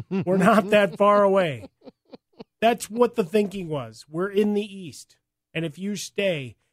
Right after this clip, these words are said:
and we could get a little more, uh, functional, as it were, maybe one more piece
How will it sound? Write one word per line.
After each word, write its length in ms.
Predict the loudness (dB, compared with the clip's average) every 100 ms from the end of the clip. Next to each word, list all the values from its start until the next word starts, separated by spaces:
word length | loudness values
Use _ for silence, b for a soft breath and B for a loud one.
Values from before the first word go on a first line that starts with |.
| _
and 120 | -8
we 100 | -6
could 320 | -8 -12 -14 -6
get 260 | -6 -6 -12
a 80 | -14
little 240 | -10 -10
more, 400 | -10 -10 -10 -12
uh, 220 | -14 -18
functional, 720 | -16 -8 -6 -6 -10 -16 -20 _ _ _ _
as 220 | -6 -6 -6
it 100 | -12
were, 320 | -16 -18 -20 _ _ _ -8
maybe 240 | -4 -4
one 220 | -6 -8 -8
more 240 | -8 -8
piece 640 | -10 -20 -20 -20 -20 -20